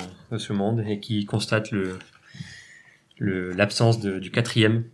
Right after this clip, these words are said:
Ce n'est pas normal. Il devrait être ici. Tu es bien sûr de l'avoir ? Oui, il était crevé. Quelque chose ne va pas.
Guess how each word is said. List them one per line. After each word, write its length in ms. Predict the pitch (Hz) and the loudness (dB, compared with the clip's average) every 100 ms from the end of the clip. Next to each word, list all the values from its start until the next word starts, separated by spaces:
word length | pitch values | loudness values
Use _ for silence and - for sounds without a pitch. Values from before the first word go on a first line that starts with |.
| _ _ _ _ _ _ _ _ _ _ _ - | _ _ _ _ _ _ _ _ _ _ _ -6
Ce 140 | - | 2
n'est 140 | 104 | 4
pas 160 | 101 123 | 6 6
normal. 380 | 113 110 98 90 - _ _ _ - - - _ _ _ _ _ _ | 6 6 4 2 -8 _ _ _ -20 -20 -20 _ _ _ _ _ _
Il 180 | 117 101 | -2 2
devrait 340 | 107 104 113 117 | 2 4 4 2
être 200 | 110 - | 0 2
ici. 400 | 120 - 101 - _ _ _ _ _ _ _ _ _ _ _ _ | 2 2 -2 -6 _ _ _ _ _ _ _ _ _ _ _ _
Tu 120 | - 120 | -2 4
es 20 | |
bien 140 | 123 | 6
sûr 180 | 120 151 | 6 4
de 80 | 131 | 6
l'avoir ? 420 | 131 123 185 - - _ 107 | 6 6 4 0 -14 _ 4
Oui, 320 | 120 123 120 _ | 6 6 2 _
il 100 | 123 | 0
était 200 | 107 104 | 2 2
crevé. 480 | 104 - 131 107 - _ _ - | -2 4 6 6 2 _ _ -2
Quelque 180 | 117 | 2
chose 140 | - 117 | 4 4
ne 80 | 104 | 4
va 140 | 101 | 2
pas. 240 | 101 - | 2 -2